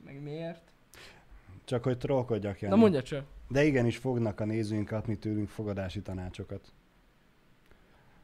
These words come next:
Speaker 2: Attól függ, hogy ki
Speaker 1: Na.
Speaker 2: jön, ki jön hozzád vendégségbe, kit hogy kell fogadni.
Speaker 1: Mhm.
Speaker 2: Ha a szülők, akkor finom sütivel. Ha barátok, akkor pizzával és sörrel.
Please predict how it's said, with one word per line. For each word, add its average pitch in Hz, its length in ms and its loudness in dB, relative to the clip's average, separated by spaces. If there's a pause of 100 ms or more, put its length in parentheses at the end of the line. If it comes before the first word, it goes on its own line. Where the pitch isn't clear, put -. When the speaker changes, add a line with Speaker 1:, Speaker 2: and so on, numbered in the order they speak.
(280)
Speaker 2:
Attól 123 280 2
függ, 120 200 0
hogy 120 200 4
ki - 120 -2
Speaker 1:
Na. 214 160 10
Speaker 2:
jön, 120 80 2
ki 143 120 0
jön 127 160 8
hozzád 110 380 6
vendégségbe, 101 640 2
kit 113 180 -2
hogy 101 160 -2
kell 101 160 -2
fogadni. 90 480 -4 (340)
Speaker 1:
Mhm. 131 200 -6 (440)
Speaker 2:
Ha 101 80 -6
a 98 60 -2
szülők, 180 580 2 (120)
akkor 120 360 0
finom 92 260 -4
sütivel. 101 520 -8 (760)
Ha 104 120 0
barátok, 147 520 2
akkor 123 380 4
pizzával 123 460 4
és 104 120 6
sörrel. 90 440 -2